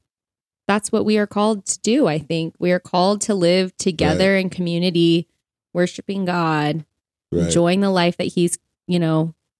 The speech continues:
Speaker 1: willed for all of us.
Speaker 2: Right. And, uh, to double back on Jamal, I got that thought back. But to double, double back on Jamal, he's really big on exposure, right?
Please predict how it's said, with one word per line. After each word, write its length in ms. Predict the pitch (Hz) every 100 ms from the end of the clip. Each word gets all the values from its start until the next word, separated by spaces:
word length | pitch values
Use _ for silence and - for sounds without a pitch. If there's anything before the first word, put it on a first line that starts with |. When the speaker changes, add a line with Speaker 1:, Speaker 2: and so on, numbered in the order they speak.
| -
Speaker 1:
willed 320 | 165 180 190
for 140 | - 156
all 200 | 151 165
of 100 | 127
us. 460 | 107 110 - - _ _ _ -
Speaker 2:
Right. 260 | 85 73 _ _ _ -
And, 380 | 113 107 101 101 -
uh, 140 | 101
to 100 | 110
double 260 | 107 110 110
back 260 | 107 104
on 100 | 101
Jamal, 440 | 82 85 85 80 67
I 140 | 85
got 220 | 85 80
that 180 | 78 -
thought 260 | 73 - -
back. 260 | 73 53 _
But 100 | 104 98
to 80 |
double, 300 | - 110 104 -
double 220 | 107 101
back 220 | 104 98
on 100 | 98
Jamal, 380 | 80 82 80 76
he's 220 | 80 113
really 220 | 110 110 95
big 260 | 92 87
on 200 | 67 85
exposure, 800 | 73 - - 98 85 73 76 - _ _ _ _ _ _ _ -
right? 360 | 90 85 82